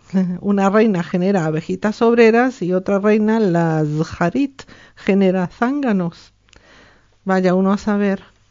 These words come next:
Con respecto al género femenino, Min Nekeivá, las cosas son mucho más sencillas. Aparte de femenino, la raíz Nun,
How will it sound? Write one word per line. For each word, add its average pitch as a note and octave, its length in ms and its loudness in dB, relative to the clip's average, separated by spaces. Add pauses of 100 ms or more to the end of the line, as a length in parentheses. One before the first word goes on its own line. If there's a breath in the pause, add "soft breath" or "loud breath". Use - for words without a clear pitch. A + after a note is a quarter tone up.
(1900 soft breath)
Con C#4 140 -2
respecto C#4+ 800 0
al E3+ 160 0
género A3+ 440 -2
femenino, A3 760 -2 (400)
Min G#3+ 300 2
Nekeivá, F3+ 560 -4 (220)
las G#3 200 -4
cosas C4+ 420 0
son G#3 260 -4
mucho A3 480 -2
más E3 200 -4
sencillas. - 880 -10 (480 soft breath)
Aparte G3+ 480 2
de F#3 100 2
femenino, A3 840 -2 (560 soft breath)
la E3+ 180 2
raíz F3 640 -2
Nun, G3 460 0